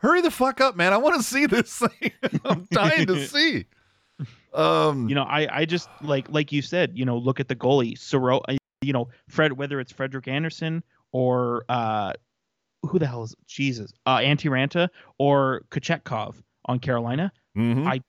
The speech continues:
Speaker 2: I take, honestly, I take Ilya Sorokin over any of those three guys. I think I take Ilya Sorokin over, you know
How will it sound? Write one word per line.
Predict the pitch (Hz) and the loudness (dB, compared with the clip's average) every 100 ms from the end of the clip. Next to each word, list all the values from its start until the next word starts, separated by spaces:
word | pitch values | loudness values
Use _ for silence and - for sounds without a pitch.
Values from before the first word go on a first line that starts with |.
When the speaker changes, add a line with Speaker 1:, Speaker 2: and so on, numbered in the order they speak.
| _ 135 | _ -2
Speaker 2:
I | 151 | -2
take, | 170 165 - _ | 0 -2 -4 _
honestly, | 139 175 226 - 226 190 - | -2 0 -2 -4 -6 -6 -2
I | 165 | 0
take | 190 160 | 0 -2
Ilya | 156 156 | -2 -2
Sorokin | - 139 143 156 156 - | 0 0 0 -2 -4 -2
over | 131 127 127 - | -2 0 -2 -2
any | 123 135 | -2 0
of | 139 | 2
those | 143 | 0
three | - 147 | 0 -2
guys. | 139 139 175 - _ _ _ _ _ - | 0 0 0 -4 _ _ _ _ _ -2
I | 165 | -2
think | 190 226 196 | 0 -2 -2
I | 165 | -2
take | 147 - 147 - | -4 -4 -4 -4
Ilya | 131 131 135 | -2 0 -2
Sorokin | - 123 123 123 135 135 - _ _ _ _ _ _ _ _ _ _ 131 | -4 -2 0 0 0 -2 -4 _ _ _ _ _ _ _ _ _ _ 2
over, | 135 123 127 123 120 117 - _ _ _ _ _ - | 2 2 0 0 -2 -4 -14 _ _ _ _ _ -4
you | 123 | -2
know | 113 113 | 0 -2